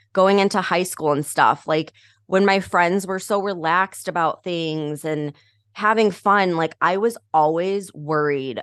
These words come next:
about my grades and getting into a good college because, again, it was, like, this underlying concept that if I slowed down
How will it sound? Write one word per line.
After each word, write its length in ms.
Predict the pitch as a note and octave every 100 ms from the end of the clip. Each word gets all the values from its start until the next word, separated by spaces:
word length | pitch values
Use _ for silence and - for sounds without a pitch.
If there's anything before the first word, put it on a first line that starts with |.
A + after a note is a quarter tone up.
| -
about 560 | D#3+ C#3+ C#3+ C#3+ C3
my 120 | C#3
grades 760 | C#3+ - A3 G3+ D#3+ C#3+ C3+ -
and 100 | D3
getting 220 | C#3+ D3+
into 240 | D3 - D3+
a 40 |
good 220 | - C#3
college 760 | - G#3 A#3 A#3+ E3+ C3 D3 -
because, 380 | E3 - D#3+
again, 380 | F3 F3+ G3+ A3
it 100 | F3+
was, 180 | E3+ D3+
like, 220 | D#3+ D#3
this 180 | D#3 D#3 -
underlying 680 | E3 E3+ F#3 D#3+ D#3 D#3 D3
concept 580 | - G#3 B3 E3 D3 -
that 300 | C#3 C#3 - - _ _ _ _
if 220 | - F3+ -
I 640 | D#3+ F#3 G3+ A#3 A#3 A#3+ -
slowed 540 | - - F3+ F#3 G#3
down 420 | G3 D#3+ C#3+ C#3+